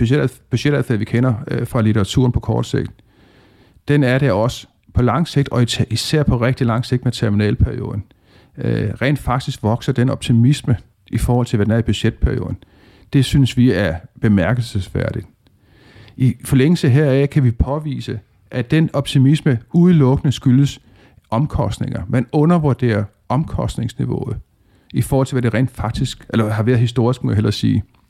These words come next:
Det vil være, og så synes jeg, øh, men det er det, vi lige har snakket om, øh, jeg har selv gået rigtig meget og tænkt på, hvordan kan det være, at en, en gruppe her af mennesker, som ikke har grund til at være optimistisk, men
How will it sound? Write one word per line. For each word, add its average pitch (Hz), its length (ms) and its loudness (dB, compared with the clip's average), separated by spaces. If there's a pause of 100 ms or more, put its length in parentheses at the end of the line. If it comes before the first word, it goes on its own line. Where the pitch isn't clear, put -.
(460)
Det 143 140 2
vil 147 140 4
være, 117 360 2 (580)
og - 120 -2
så 170 100 0
synes 170 340 2
jeg, 123 120 2 (260)
øh, 123 240 -4
men 120 120 2
det 165 120 0
er 156 40 6
det, 151 160 2
vi 147 60 4
lige 143 160 4
har 147 80 2
snakket 131 400 0
om, 117 200 0 (180)
øh, 95 300 -4 (120)
jeg 135 100 0
har 147 80 2
selv 156 460 0 (240)
gået 156 340 2
rigtig 160 240 -2
meget 135 120 0
og 139 80 -2
tænkt 143 280 0
på, 143 300 -2 (260)
hvordan 151 300 0
kan 170 160 0
det 135 160 2
være, 135 280 4 (520)
at 131 320 -4 (140)
en, 165 200 0 (220)
en 127 220 2 (120)
gruppe 165 360 2
her 147 240 2
af 131 100 2
mennesker, 127 380 2
som - 200 -2
ikke 156 160 0
har 165 100 0
grund 156 260 0
til - 140 -2
at 127 140 2
være 113 160 2
optimistisk, 123 640 0
men 113 140 2